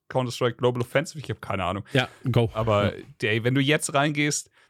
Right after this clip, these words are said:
Speaker 1: alle geilen Sachen, die du damals mit eins Punkt sechs oder sowas gesammelt hast, die machst du dadurch ein bisschen kaputt. Aber ja, wie
Speaker 2: Ja,
Speaker 1: du schon
Speaker 2: vor
Speaker 1: sagst, ey, vielleicht bei Counter-Strike zwei,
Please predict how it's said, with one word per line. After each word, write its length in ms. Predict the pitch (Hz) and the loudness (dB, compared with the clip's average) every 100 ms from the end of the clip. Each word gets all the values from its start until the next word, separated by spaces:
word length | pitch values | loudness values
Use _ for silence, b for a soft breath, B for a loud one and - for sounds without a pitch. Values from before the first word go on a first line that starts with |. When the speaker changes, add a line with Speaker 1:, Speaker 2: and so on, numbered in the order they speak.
| b _ | b _
Speaker 1:
alle 420 | 151 190 208 214 | 0 2 2 -2
geilen 380 | 196 143 151 151 | 0 0 2 2
Sachen, 300 | 135 135 127 | 0 0 0
die 80 | 120 | 0
du 80 | |
damals 340 | 117 123 123 - | 4 4 4 2
mit 240 | 120 - | -2 0
eins 200 | 123 123 | -2 -2
Punkt 340 | - 131 113 _ _ _ _ - - - - - - - | 0 0 0 _ _ _ _ -20 -20 -20 -20 -20 -20 -12
sechs 460 | 123 117 123 - | -4 0 0 0
oder 200 | 127 113 | 2 2
sowas 320 | 107 107 107 - | 2 2 0 0
gesammelt 420 | 107 113 110 - | 0 2 0 0
hast, 240 | 110 - | -2 0
die 180 | 113 110 - _ _ | -4 -4 -8 _ _
machst 260 | 123 113 - | -4 -2 0
du 20 | |
dadurch 260 | 107 98 - | -2 -2 -4
ein 40 | 104 | -6
bisschen 240 | 104 113 | -6 -6
kaputt. 320 | - - 120 _ _ _ _ _ _ - | -8 -8 -8 _ _ _ _ _ _ -8
Aber 180 | 143 | 0
ja, 140 | 180 143 | 2 4
wie 60 | |
Speaker 2:
Ja, 60 | 123 | 2
Speaker 1:
du 80 | - | 2
schon 140 | 160 | 2
Speaker 2:
vor 60 | 147 | 4
Speaker 1:
sagst, 260 | 143 151 - | 2 0 0
ey, 140 | 110 | -2
vielleicht 480 | 107 117 127 160 - | 2 2 2 0 -2
bei 180 | 160 160 | -2 0
Counter-Strike 480 | - 156 160 160 - | 0 -2 0 -2 0
zwei, 360 | 151 165 214 | 2 2 0